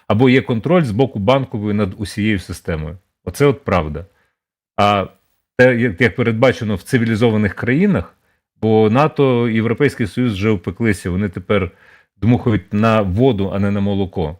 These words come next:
Я перерахував ці країни. І це об'єктивна реальність. Вони тепер мають клопіт з Словаччиною, з Угорщиною,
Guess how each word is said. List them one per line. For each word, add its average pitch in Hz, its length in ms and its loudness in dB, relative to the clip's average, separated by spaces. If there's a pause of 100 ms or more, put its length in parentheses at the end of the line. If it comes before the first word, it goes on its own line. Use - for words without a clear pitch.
(180)
Я 107 120 0
перерахував 110 640 2
ці 95 140 -8
країни. 82 440 -4 (540)
І 87 40 -8
це 110 160 0
об'єктивна 104 680 0
реальність. 90 580 0 (440)
Вони 123 180 4
тепер 113 280 2
мають 113 280 2
клопіт 107 460 -2 (320)
з 98 300 0
Словаччиною, 135 840 -2
з 98 120 -4
Угорщиною, 123 640 0